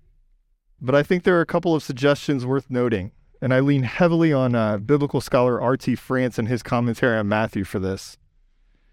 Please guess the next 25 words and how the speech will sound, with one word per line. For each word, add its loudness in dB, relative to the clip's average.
The 4
first 2
thought -2
is -8
that 0
it 2
was -2
a 0
comet. -4
Comets 0
have 0
long 0
been 2
held 0
to 2
herald 0
the 2
arrival 2
of -2
important -2
figures 0
on 2
the 0
world -2
stage -2